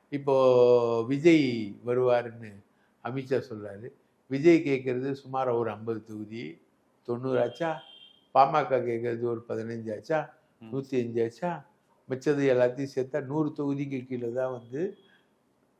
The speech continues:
Speaker 1: ஏ டி எம் கே நிக்கணும். ஏ டி எம் கே நூறு தொகுதிகளுக்கு கீழே நின்னுதுன்னா கூட்டணி ஆட்சியை வந்து ஏ டி எம் கேவால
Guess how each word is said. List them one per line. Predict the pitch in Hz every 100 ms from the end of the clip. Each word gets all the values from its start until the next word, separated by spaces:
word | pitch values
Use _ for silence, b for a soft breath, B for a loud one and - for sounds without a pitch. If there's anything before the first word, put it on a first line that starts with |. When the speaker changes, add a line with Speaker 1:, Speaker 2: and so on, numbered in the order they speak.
| _ -
Speaker 1:
ஏ | 135
டி | 139
எம் | 127
கே | 120 104
நிக்கணும். | 101 - 107 139 - _ - _ _
ஏ | 147 175
டி | 185
எம் | 160
கே | 151
நூறு | 135 143 139
தொகுதிகளுக்கு | 143 143 147 143 127 123 113
கீழே | 147 147 123
நின்னுதுன்னா | 117 113 110 104 107 147 185 - _ _
கூட்டணி | - 220 - 190 160
ஆட்சியை | 143 139 - 135
வந்து | 120 135 170
ஏ | 147
டி | 151
எம் | 143
கேவால | 135 120 117 127 180